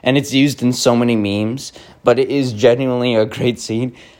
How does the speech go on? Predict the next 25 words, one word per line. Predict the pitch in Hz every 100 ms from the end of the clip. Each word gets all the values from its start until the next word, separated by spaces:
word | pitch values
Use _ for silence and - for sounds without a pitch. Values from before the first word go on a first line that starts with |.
| _ -
I | 131
can | - 196
imagine | 147 123 123 123 120
that | 110 120
scene, | - 127 120 123
but | 117 113
instead | 113 107 - 104 117 110
with | 123
the | 110
Japanese | 104 110 110 107 117 113 107
<laughs> | -
generals, | 143 127 120 143 147 - - - -
and | 135
instead | 135 - 135
screaming, | 135 - 131 113 - -
"Nine, | 143 139 147 151 143
nine, | 127 139 143
nine." | - 151 139 - - - -
It's | 139 -
just | - - -
something | 151 - 127 117
in | 131
Japanese | 110 120 120 101 87 113 113
for, | -
like, | 101 127